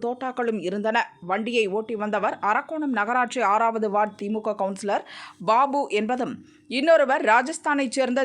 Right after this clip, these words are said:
தினேஷ்குமார் என்பதும் தெரிந்தது. கவுன்சிலர் பாபு அரக்கோணம் நேருஜி நகரில் வசித்து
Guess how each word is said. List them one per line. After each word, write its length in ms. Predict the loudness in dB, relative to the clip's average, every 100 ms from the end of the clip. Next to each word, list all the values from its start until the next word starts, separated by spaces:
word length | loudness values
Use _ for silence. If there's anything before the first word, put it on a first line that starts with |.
| 0
தினேஷ்குமார் 640 | 2 0 0 0 0 0 0
என்பதும் 340 | -2 -4 -4 -4
தெரிந்தது. 400 | -2 -2 -4 -6 -14 _ -20 -6 0
கவுன்சிலர் 480 | 2 2 0 0 4
பாபு 240 | 2 4 0 2 2
அரக்கோணம் 480 | 2 0 0 0 0
நேருஜி 360 | 0 0 0 0 0
நகரில் 340 | 0 -2 -2
வசித்து 280 | -4 -6 -6